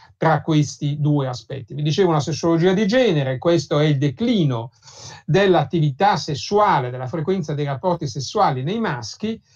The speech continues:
Molto più drammatico è in, nelle donne, dove in effetti per l'appunto si assiste a una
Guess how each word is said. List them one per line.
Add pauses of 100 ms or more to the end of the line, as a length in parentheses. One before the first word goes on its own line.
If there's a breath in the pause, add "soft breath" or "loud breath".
(240 soft breath)
Molto
più
drammatico
è
in,
nelle
donne,
dove
in
effetti
per
l'appunto
si
assiste
a
una